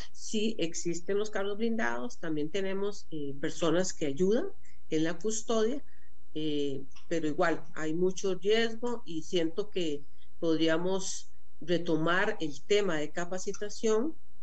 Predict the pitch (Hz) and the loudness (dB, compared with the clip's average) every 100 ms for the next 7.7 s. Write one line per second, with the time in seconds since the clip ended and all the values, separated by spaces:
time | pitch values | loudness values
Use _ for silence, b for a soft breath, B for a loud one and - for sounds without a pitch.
0 | - 147 139 143 143 180 190 202 214 220 | -2 -2 0 0 0 0 0 0 0 0
1 | 208 202 233 269 - b - - 151 143 | 0 0 0 -2 -2 b -2 0 0 2
2 | 143 143 - 143 143 147 147 180 185 196 | 2 0 0 0 2 2 2 0 2 2
3 | 196 185 202 220 220 175 143 135 170 226 | 2 0 0 0 0 0 0 0 0 -2
4 | - - - - - - 165 151 151 147 | -2 -2 -2 -2 -2 -2 0 0 0 0
5 | 156 156 196 - 185 180 - 160 165 190 | 0 0 0 0 0 0 0 -2 0 0
6 | - 180 160 156 - 170 - 233 247 220 | 0 2 2 0 0 0 0 2 2 2
7 | 226 B - - 175 147 143 | 0 B -2 -2 0 0 0